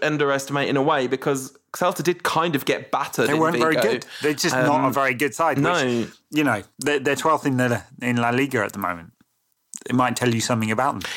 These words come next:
Speaker 1: Yeah, but I mean, partly that's, that is because they've just given up on the league to try and, to try and win that game. But I don't know. I, I, an early goal, it all gets nervous. But we, sh-, I think we should be all right. I think,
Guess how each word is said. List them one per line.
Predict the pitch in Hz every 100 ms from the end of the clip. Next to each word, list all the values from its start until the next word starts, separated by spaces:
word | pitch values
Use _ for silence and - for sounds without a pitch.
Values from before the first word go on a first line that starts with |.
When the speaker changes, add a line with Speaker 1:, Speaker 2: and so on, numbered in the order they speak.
| -
Speaker 1:
Yeah, | 190 147
but | 139
I | 175
mean, | 180
partly | - 202 180
that's, | 139 127 - -
that | 131
is | 143 131
because | 135 - 139
they've | - 117
just | 127 -
given | 127 120 120
up | 120 -
on | 123
the | 123
league | 127 117 120 - - - - -
to | -
try | 127 120
and, | 120 120 131 165
to | -
try | 139 127
and | 127
win | 123
that | -
game. | - 135 117
But | 110 - - - - - - -
I | 156
don't | 185
know. | 180 156
I, | 139 123 113
I, | 76 - - -
an | 156 175
early | 185 156
goal, | 160 156
it | 143
all | 139 143
gets | 131
nervous. | 156 147 127
But | - 170 160
we, | 175
sh-, | 175 -
I | 247
think | 277 311 302
we | 190
should | - - 208
be | - 180
all | 180
right. | 175 247 127
I | -
think, | 147 214 202